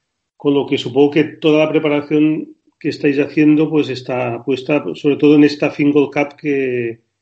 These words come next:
que en Oporto, mm, esperemos que, que dé el pasaporte olímpico, ¿no?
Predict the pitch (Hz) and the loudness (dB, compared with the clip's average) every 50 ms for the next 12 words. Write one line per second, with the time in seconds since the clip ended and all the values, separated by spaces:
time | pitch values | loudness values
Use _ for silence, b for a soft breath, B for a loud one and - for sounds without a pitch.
0 | _ _ _ - - - 139 131 - 147 143 143 143 151 147 147 151 160 156 - | _ _ _ -4 -2 0 0 0 2 2 2 2 2 0 0 0 0 0 -4 -10
1 | - - 196 170 160 139 131 127 127 123 123 120 120 123 131 120 - - 143 139 | -14 -16 -16 -14 -12 -12 -10 -8 -8 -6 -6 -6 -8 -8 -10 -10 -4 0 0 2
2 | 135 135 131 - - 143 131 127 123 120 117 110 - - 123 131 131 123 127 139 | 2 0 -4 -4 -2 -2 0 0 0 0 -2 -2 -2 -2 0 2 2 2 0 -4
3 | - - 123 - 127 - - 127 123 131 123 120 - 117 - - - - - | -4 -4 -6 -6 -6 -4 -2 0 0 0 0 -2 -6 -8 -10 -12 -18 -20 -20